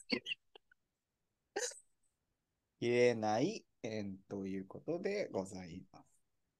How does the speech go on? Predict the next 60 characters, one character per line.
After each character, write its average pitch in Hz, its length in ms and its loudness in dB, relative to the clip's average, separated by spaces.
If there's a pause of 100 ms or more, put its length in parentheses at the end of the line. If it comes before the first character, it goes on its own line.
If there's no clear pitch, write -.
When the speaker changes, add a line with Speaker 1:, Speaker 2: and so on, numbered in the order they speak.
(240)
Speaker 2:
も 104 380 -2
う、 120 40 -4
な 107 100 2
ん - 20 8
だ 165 60 8
か 117 80 10
よ - 40 10
く 196 60 10
わ 139 80 12
か 202 80 10
ん - 20 2
な 226 60 8
い 180 40 4
け 156 40 8
ど、 107 140 6 (120)
五 139 80 10
百 170 140 12
円 269 60 10
な 226 100 12
ん - 20 6
だ 107 80 10
ろ？ 143 280 8 (920)
今 214 120 12
日 - 20 12
は 120 120 12
競 170 120 12
馬 202 120 12
に 220 80 4
も 175 60 4
勝 190 140 4
っ - 20 -2
た 196 80 8
し。 143 320 2 (2750)
Speaker 1:
え、 127 140 12
見 110 160 12
直 311 240 12
し - 100 12
た？ 359 240 12 (240)
Speaker 2:
見 135 140 6
直 139 240 12
し 147 100 0
た 151 100 6
よ。 175 160 6 (160)
も 117 200 4
ち - 160 2
ろ 101 100 4
ん。 - 140 -2 (580)
Speaker 1:
<laughs> - 680 -4
Speaker 2:
消 139 280 8
え 139 60 10
な 139 180 10
い 135 160 8
ラ 135 120 8
イ 135 100 2
タ 104 100 -2
ー 117 100 -2
見 123 80 -2
ち - 120 -2
ゃ - 20 -4
っ - 40 -8